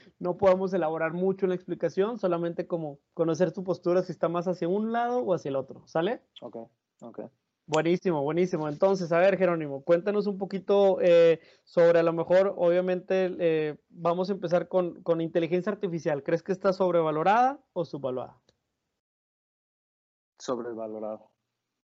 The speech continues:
Speaker 1: Ok, perfecto. Oye, los, los datos de seguridad, así como hoy se utilizan en gobiernos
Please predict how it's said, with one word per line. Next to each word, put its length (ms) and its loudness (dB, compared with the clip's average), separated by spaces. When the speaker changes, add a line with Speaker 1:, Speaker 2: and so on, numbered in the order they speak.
Speaker 1:
Ok, 240 -8
perfecto. 440 -8
Oye, 240 4
los, 200 0
los 200 2
datos 440 0
de 100 -2
seguridad, 640 -4
así 300 -4
como 280 -2
hoy 140 2
se 100 -12
utilizan 640 -4
en 200 -4
gobiernos 680 0